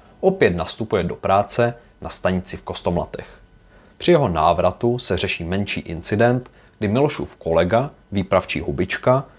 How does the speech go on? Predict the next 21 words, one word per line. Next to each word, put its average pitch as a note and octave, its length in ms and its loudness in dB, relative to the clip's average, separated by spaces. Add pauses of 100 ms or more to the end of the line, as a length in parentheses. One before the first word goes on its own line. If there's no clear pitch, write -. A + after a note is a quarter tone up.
(120)
při D#3+ 160 2
noční D#3 280 0
službě F#2 400 0
prožil G2+ 420 2
intimní A#2 420 0
chvíle F2 400 0
s - 80 -10
telegrafistkou F#2+ 880 0
Zdeničkou F2 500 -4
Svatou B2 560 0 (360)
a - 60 2
otiskl A2+ 520 2
jí A#2 140 2
úředními G2+ 580 0
razítky F2 480 -2
zadek, F2+ 420 2 (280)
čehož D#3 200 4
si - 120 -8
všimla F#2+ 400 0
dívčina E2 420 -4
matka. - 420 -6